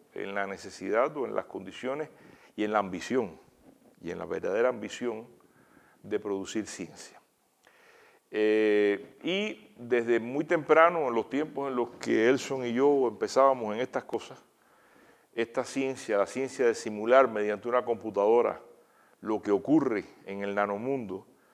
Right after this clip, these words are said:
fue una ciencia retadora, fue una ciencia inspiradora, y además que se avenía mucho a mis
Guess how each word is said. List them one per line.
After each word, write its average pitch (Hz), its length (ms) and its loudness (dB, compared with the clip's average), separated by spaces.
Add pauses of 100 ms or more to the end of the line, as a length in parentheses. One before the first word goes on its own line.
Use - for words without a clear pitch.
(300)
fue - 160 0
una 123 140 6
ciencia 123 360 0
retadora, 110 640 6
fue 110 200 -2
una 107 160 -2
ciencia 104 920 -2 (1160)
inspiradora, 101 800 4 (720)
y 120 100 4
además 143 420 6
que 135 180 -2
se - 120 2
avenía 131 420 6
mucho 165 520 0 (260)
a 104 140 4
mis 113 260 -6